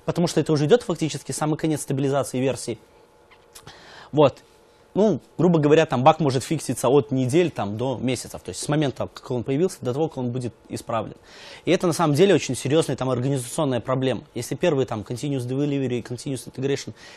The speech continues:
это технические проблемы, которые могут решить ваши менеджеры, то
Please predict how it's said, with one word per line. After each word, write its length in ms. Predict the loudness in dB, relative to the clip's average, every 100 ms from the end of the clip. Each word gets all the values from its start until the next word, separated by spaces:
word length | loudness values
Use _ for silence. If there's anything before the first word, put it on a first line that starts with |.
| -14
это 140 | -10
технические 520 | -8 -2 0 0 0 0
проблемы, 380 | 2 0 0
которые 300 | -2 -2 0
могут 260 | 0 -2 -6
решить 300 | -8 -6 -4
ваши 180 | -4 0
менеджеры, 440 | 2 2 0 -2
то 260 | -2 -2